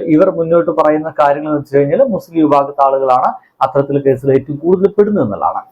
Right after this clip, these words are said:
എന്തൊരു വാസ്തവവിരുദ്ധമായിട്ടുള്ള, അല്ലെങ്കിൽ നമ്മൾ അത്ഭുതപ്പെടുത്തുന്ന, ഇങ്ങനെയൊക്കെ ചിന്തിക്കുന്ന ആളുകളൊക്കെ ഉണ്ടല്ലോ എന്നൊക്കെ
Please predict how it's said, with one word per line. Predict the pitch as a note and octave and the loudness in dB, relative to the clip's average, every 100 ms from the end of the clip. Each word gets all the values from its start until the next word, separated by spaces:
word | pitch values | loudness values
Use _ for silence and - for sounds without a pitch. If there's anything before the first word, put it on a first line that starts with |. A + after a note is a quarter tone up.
| _ _ | _ _
എന്തൊരു | D3 F3 A3+ A3+ A3 D#3+ D#3 C3+ | 0 2 2 2 2 0 -2 0
വാസ്തവവിരുദ്ധമായിട്ടുള്ള, | C#3+ D#3+ - F#3+ F3 D3+ D3+ D#3+ D3+ C#3 C3+ C3+ B2+ - - - | 2 2 0 0 0 -2 -4 0 0 0 -2 0 0 -2 -10 -2
അല്ലെങ്കിൽ | D3 C#3+ D#3 D3 C#3+ | 0 2 2 2 0
നമ്മൾ | C#3 D3+ C#3 | 0 2 2
അത്ഭുതപ്പെടുത്തുന്ന, | C#3 D3+ D#3+ - C3 B2 A#2 A#2 - _ - D#3+ | 2 2 2 0 -2 -4 -2 -2 -4 _ -2 2
ഇങ്ങനെയൊക്കെ | G3 A3 A3+ G#3+ | 4 4 2 -2
ചിന്തിക്കുന്ന | F3 D#3 E3 E3 D3+ | -4 -6 -4 0 2
ആളുകളൊക്കെ | D3 D3 C#3 C#3 | 2 2 0 -2
ഉണ്ടല്ലോ | C3 C#3+ C#3+ | -2 0 0
എന്നൊക്കെ | C3+ C#3 | -2 -2